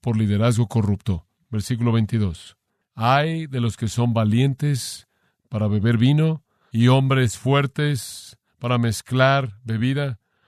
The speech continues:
los que justifican al impío mediante cohecho", en otras palabras, son sobornados, "y al justo quitan su derecho". Ahora, de lo que esto está hablando es de embriaguez y un lujo sin refreno.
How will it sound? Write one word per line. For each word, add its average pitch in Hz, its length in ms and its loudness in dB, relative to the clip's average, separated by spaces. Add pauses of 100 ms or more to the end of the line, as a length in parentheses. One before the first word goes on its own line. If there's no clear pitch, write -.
(180)
los 127 140 -6
que 135 100 -4
justifican 135 560 -2
al 131 140 2
impío 151 520 2
mediante 127 440 0
cohecho", 151 760 2 (340)
en 117 100 -2
otras 123 240 -2
palabras, 139 680 0 (180)
son 131 240 -4
sobornados, 131 760 0 (180)
"y 139 80 -4
al 139 160 0
justo 165 440 -2
quitan 151 420 -2
su 151 180 0
derecho". 160 640 0 (340)
Ahora, 147 220 2
de 135 100 0
lo 123 120 -2
que 180 100 -4
esto 190 200 -2
está 127 160 -2
hablando 131 340 2
es 120 80 0
de 123 80 2
embriaguez 117 920 0
y 113 140 0
un 139 220 4
lujo 127 280 0
sin 120 260 2
refreno. 123 540 2